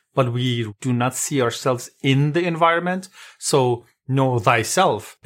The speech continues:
<laughs> is my first step in the approach to see. And also, I like to look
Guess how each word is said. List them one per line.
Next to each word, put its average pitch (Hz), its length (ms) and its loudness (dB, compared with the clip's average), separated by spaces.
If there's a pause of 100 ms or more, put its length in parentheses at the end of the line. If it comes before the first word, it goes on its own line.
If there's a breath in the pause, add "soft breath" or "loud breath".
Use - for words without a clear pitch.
<laughs> - 140 -4
is 143 240 4
my 131 160 2
first - 560 0
step - 400 0
in 139 100 -4
the 127 140 -4
approach 156 480 -4 (260 soft breath)
to 160 120 -2
see. 131 520 -4 (340 soft breath)
And 147 140 0
also, 160 640 0 (280)
I 139 100 2
like 156 240 -2
to 151 320 -2
look 135 340 -2